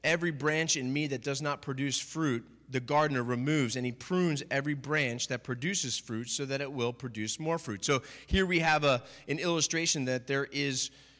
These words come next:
there is to be fruit, and things that don't produce fruit, the branches that do not produce fruit, they are broken off. And it's for the purposes of the health of the vine, so that the ones that do produce fruit,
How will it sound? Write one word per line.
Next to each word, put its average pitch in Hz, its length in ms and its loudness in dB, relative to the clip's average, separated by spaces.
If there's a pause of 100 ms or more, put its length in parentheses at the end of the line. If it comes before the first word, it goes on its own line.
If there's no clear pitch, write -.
(160)
there 156 140 2
is 202 300 4
to 196 100 0
be 165 120 -2
fruit, 175 440 0
and 139 180 -2
things 190 280 2
that 143 140 -2
don't 180 220 0
produce 170 400 -2
fruit, 120 260 -4
the 131 80 -2
branches 147 520 -2
that 135 180 -4
do 160 120 -4
not 156 280 -4
produce 151 340 -4
fruit, 120 340 -6
they 139 160 2
are 156 140 4
broken 131 400 -4
off. 139 380 -6 (400)
And 156 100 2
it's 156 160 2
for 175 140 2
the 151 100 2
purposes 180 600 0
of 143 200 -4
the 131 80 2
health 165 360 -2
of 143 140 -2
the 135 100 -6
vine, 139 420 0
so 156 140 -4
that 139 180 0
the 147 80 0
ones 160 320 0
that 139 160 -2
do 202 160 -4
produce 131 420 -2
fruit, 120 400 0